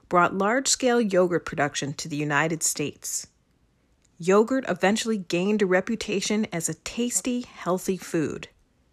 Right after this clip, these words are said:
In the nineteen seventies, a healthy eating trend inspired many Americans to reduce the amount of fat they consumed in their diets.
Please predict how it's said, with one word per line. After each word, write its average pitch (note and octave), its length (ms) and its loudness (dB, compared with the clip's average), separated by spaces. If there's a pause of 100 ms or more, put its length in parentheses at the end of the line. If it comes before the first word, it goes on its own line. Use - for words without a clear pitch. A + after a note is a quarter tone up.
(400)
In F#3+ 80 2
the G3 60 6
nineteen F#3+ 400 2
seventies, F#3 720 2 (340)
a F3 60 -2
healthy C4+ 440 2
eating B3+ 240 2
trend D3+ 460 -2
inspired F#3+ 560 0
many A3+ 320 0
Americans A3 760 -2
to - 180 -2
reduce A#3+ 400 2
the E3+ 140 -2
amount D#3 200 -2
of D3+ 80 -6
fat B3 320 -4
they E3+ 80 -4
consumed D#3 480 -8
in E3+ 80 -4
their F3+ 140 -2
diets. - 640 -4